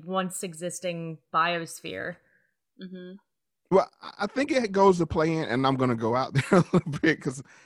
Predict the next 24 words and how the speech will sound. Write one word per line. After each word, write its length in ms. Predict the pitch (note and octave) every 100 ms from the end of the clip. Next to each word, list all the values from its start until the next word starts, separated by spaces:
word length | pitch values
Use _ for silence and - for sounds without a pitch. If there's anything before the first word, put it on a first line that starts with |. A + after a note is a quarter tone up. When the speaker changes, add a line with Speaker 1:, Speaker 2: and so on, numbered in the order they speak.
| _ _
Speaker 3:
I 80 | B2
like 200 | C3 D3+
to 100 | D#3
look 180 | D3 D3+
at 140 | A#2
things 380 | C3 C3 A#2+ A#2
in 100 | A#2
a, 120 | G#2+ -
in 80 |
a, 100 | A2
a 380 | G2+ - - G#2
holistic 560 | - B2+ C3 D3 - C#3+
manner. 260 | A#2+ A#2+ A#2
But 280 | A2+ G#2+ - _ _ _ _ _
when 200 | - D3
you 100 | D3
remove, 720 | D#3+ E3 D3 F3+ G#3+ G#3+ G#3 - -
um, 600 | C3+ C3+ B2+ A#2+ A2+ A2+ _ _ _ _ _ _ _ _ _ _ _ _ _ _ _ _ _ _ _ -
when 220 | C3+ D#3
you 100 | D#3
put 200 | - A3+
these 160 | G3+
things 320 | G3+ F3 E3 D#3
together, 640 | B2+ C3 A#2 A2 A2+ C3